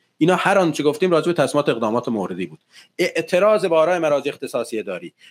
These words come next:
و شکایت از مصوبات، آیین‌نامه‌ها، اقدامات مشمول این احکامی که گفتم نمی‌شود. اونا را انشالله در ادامه عرض خواهم کرد.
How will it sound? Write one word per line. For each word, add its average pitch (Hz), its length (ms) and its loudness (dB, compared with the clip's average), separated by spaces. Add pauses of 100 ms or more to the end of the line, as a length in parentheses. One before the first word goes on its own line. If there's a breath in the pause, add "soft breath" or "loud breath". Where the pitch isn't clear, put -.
(120)
و 151 140 2
شکایت 180 480 0
از 170 160 0
مصوبات، 156 720 0
آیین‌نامه‌ها، 147 640 0
اقدامات 156 460 -2
مشمول 170 440 -4
این 202 260 -6
احکامی 147 420 -4
که 147 80 -8
گفتم 151 340 0
نمی‌شود. 98 500 -6 (260)
اونا 185 160 0
را 196 180 2
انشالله 151 360 -4
در 139 220 -4
ادامه 143 300 -2
عرض 151 260 0
خواهم 110 280 -4
کرد. 92 220 -10